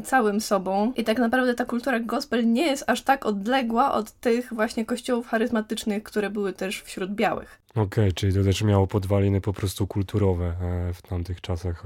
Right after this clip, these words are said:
Speaker 2: rozumiem teraz. No wszystko jasne, tym bardziej, że nie wiedziałem, że tam nie było katolicyzmu, tylko protestantyzm. No dobra,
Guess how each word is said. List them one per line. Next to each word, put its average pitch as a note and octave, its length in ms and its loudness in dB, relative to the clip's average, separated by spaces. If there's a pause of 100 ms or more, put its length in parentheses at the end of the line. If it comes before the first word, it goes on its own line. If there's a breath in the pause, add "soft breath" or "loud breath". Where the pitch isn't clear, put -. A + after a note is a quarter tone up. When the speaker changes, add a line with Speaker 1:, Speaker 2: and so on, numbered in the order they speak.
Speaker 2:
rozumiem F2+ 500 -2
teraz. F2+ 380 -6
No F#2 100 -4
wszystko G#2 320 0
jasne, G2+ 240 4
tym F2+ 140 2
bardziej, F#2+ 280 2
że F#2+ 100 -2
nie F#2+ 100 0
wiedziałem, F#2+ 320 0
że F#2+ 120 -2
tam F#2 220 0
nie F#2 120 0
było F#2 180 -2
katolicyzmu, F#2+ 640 -2
tylko F2+ 220 -8
protestantyzm. G2+ 960 -4
No A#2 120 4
dobra, G2 360 0